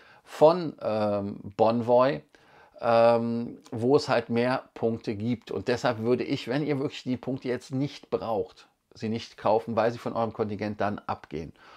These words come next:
Und, ähm, wenn es wieder einen Bonus gibt, dann macht es durchaus Sinn. Und, ähm, ihr könnt ja unten auch schreiben bei der Frage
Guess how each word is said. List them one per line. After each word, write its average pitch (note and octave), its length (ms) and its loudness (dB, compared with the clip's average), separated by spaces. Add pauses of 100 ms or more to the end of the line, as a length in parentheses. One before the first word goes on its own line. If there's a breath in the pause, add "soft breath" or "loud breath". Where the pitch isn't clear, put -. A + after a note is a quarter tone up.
(280 loud breath)
Und, G#2 400 -2 (180)
ähm, G2 400 0
wenn A#2+ 180 0
es B2+ 120 -4
wieder B2 160 4
einen A2 80 0
Bonus A#2+ 340 0
gibt, - 420 -6 (280 soft breath)
dann A2+ 420 -2
macht G#2+ 340 -4
es - 280 -8
durchaus G2 1000 -4 (100)
Sinn. F#2 500 -4 (560 loud breath)
Und, G#2 580 0 (300)
ähm, G2 840 -2 (1120)
ihr C3 80 -2
könnt D#3 160 2
ja D3+ 80 2
unten D3 220 0
auch B2 160 -2
schreiben A#2+ 360 0
bei A#2 120 4
der A2 80 -2
Frage A2+ 580 2